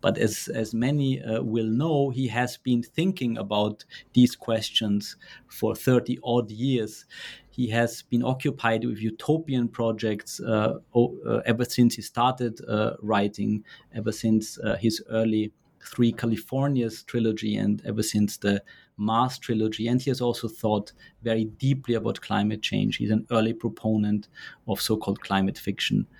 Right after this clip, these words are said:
that we touched upon already. So in the book, I f-, don't focus on the Ministry of the Future. I focus on an earlier trilogy from the mid two thousands entitled The Science in the Capital trilogy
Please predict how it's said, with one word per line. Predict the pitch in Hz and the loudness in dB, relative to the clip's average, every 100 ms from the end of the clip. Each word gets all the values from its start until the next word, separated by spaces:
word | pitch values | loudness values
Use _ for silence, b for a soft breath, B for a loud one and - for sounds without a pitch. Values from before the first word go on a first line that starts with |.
| B B | B B
that | - - | -6 -2
we | 101 | 0
touched | - 101 - | 0 -2 -4
upon | 110 101 | 0 2
already. | 101 104 95 98 - B B B | 2 0 -2 -4 -6 B B B
So | - | -2
in | 139 | 0
the | 143 | 0
book, | 120 190 202 - | 2 0 0 -2
I | 135 | -2
f-, | 135 - _ | -2 -10 _
don't | 147 190 | 0 0
focus | - 147 139 131 | 0 -2 -2 -2
on | 123 | -2
the | 113 | 0
Ministry | 117 120 120 117 | 2 2 0 -4
of | 110 | -4
the | - | -6
Future. | - - 156 175 - 110 107 | -6 -2 0 0 -2 0 0
I | 123 | -2
focus | 117 - 139 139 - 123 - | -4 0 0 0 -4 -4 -4
on | 120 | 0
an | 117 120 - | 0 0 -2
earlier | 131 147 139 123 117 110 B B _ | 0 2 2 0 0 -4 B B _
trilogy | - 117 113 110 110 113 | -2 0 0 0 -2 -2
from | - 113 110 | 0 0 0
the | 113 | 0
mid | 110 131 135 - | 0 0 -2 -6
two | - 107 - | 0 0 0
thousands | 110 127 143 113 110 110 - | 0 2 0 0 -2 -4 -4
entitled | 107 107 107 107 110 104 | -4 2 2 2 0 -2
The | |
Science | - - 110 117 117 | -8 -4 -2 0 0
in | 113 | -2
the | 107 | -6
Capital | - - 110 - 131 107 | -4 -2 0 0 0 -2
trilogy | - 110 107 - 107 | 0 0 0 2 0